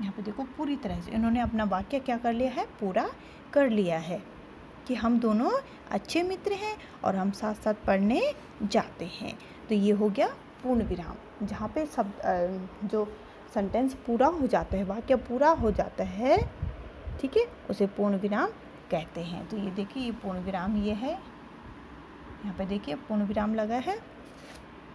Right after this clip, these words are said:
अब है अल्प विराम। अल्प विराम लिखते समय जिस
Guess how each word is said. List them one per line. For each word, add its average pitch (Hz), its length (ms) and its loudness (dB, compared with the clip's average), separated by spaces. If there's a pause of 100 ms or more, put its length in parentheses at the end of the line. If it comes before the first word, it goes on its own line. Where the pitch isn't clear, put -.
(560)
अब 247 140 2
है 294 180 -4 (100)
अल्प 226 260 2
विराम। 196 380 -2 (640)
अल्प 240 200 6
विराम 277 420 2 (480)
लिखते 294 540 2
समय 220 380 2
जिस 320 240 -2